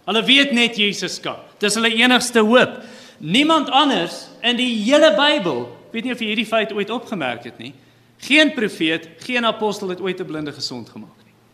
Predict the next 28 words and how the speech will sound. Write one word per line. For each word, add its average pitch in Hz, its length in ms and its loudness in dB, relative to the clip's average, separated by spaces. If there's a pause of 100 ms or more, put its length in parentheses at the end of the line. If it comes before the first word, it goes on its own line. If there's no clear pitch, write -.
(540)
Net 180 140 0
Jesus. - 460 -6 (640)
En 156 300 -2
Johannes 196 360 -2
nege 190 240 0
vers 180 260 0
tweeëndertig, 180 580 0
daai 175 240 4
blinde 190 280 -4
man 170 180 -4
wat 143 120 -6
daar 196 200 6
gesond 147 400 -8
gemaak 123 360 -10
is, 139 80 -16
hy 143 140 -6
sê, 165 180 -6
"Dis 147 160 -10
nog 156 140 -10
nooit 180 200 -6
gehoor 185 260 -4
van 190 160 -8
die 196 80 -6
begin 202 260 -8
van 220 100 -10
die 226 80 -10
wêreld 277 360 -4
af, - 180 -10